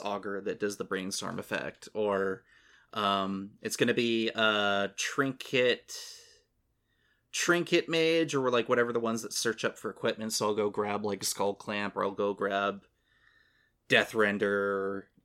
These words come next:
go grab, uh, oh God, um, uh, Illusionist Bracers.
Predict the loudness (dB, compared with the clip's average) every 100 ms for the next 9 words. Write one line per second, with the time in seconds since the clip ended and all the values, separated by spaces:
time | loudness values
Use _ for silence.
0 | -4 -2 0 0 0 -2 0 0 2 0
1 | 0 -2 -2 -4 -6 -6 -4 -4 -4 -4
2 | -4 -4 -6 -8 -4 -2 0 -2 -2 -4
3 | -6 -8 _ _ _ _ -20 _ _ _
4 | _ -20 -14 -12 -10 -12 -14 -16 -20 _
5 | -2 0 2 0 0 0 0 -4 -8 -10
6 | -12